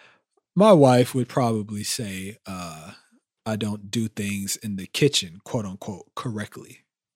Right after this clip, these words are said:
Speaker 2: right? But I get the job done. Maybe I don't slice something the way it should be sliced, 'cause she's a much better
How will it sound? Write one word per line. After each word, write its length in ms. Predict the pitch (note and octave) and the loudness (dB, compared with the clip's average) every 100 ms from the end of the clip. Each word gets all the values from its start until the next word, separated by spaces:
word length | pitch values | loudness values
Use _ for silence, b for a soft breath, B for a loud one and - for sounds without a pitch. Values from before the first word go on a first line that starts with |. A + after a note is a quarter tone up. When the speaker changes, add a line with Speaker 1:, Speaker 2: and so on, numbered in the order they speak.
| _ | _
Speaker 2:
right? 340 | G2 A#2+ C3+ - _ _ _ _ _ _ _ _ _ _ _ | -2 0 0 -2 _ _ _ _ _ _ _ _ _ _ _
But 100 | C3+ | 0
I 80 | A#2+ | 2
get 160 | A#2+ A2+ | 2 -2
the 80 | - | 2
job 480 | - G3 D#3+ C3 - | 6 8 8 4 -4
done. 160 | D#2 - _ _ _ _ _ _ _ _ B2+ | -16 -20 _ _ _ _ _ _ _ _ -6
Maybe 320 | B2 B2+ B2+ | -2 0 2
I 120 | B2+ | 2
don't 340 | B2+ B2 G#2+ - _ _ _ | 2 2 -2 -8 _ _ _
slice 480 | - - C#3+ C3+ C3 | -4 2 2 2 2
something 640 | - D3 C3 B2+ A#2+ A#2 A2 _ _ _ _ | 0 -2 -2 -4 -4 -6 -12 _ _ _ _
the 80 | A#2 | -8
way 180 | G2 G2+ | -6 -6
it 80 | G2+ | -4
should 140 | - G2 | -4 -4
be 80 | F#2+ | -8
sliced, 400 | G2+ E2+ E2 - | -8 -8 -10 -6
'cause 120 | - | -2
she's 280 | C#3+ A#2+ A2 | 0 -2 -4
a 80 | |
much 340 | G2 G#2 - G#2 | -8 -6 -6 -6
better 340 | F2+ E2+ D#2+ | -10 -14 -18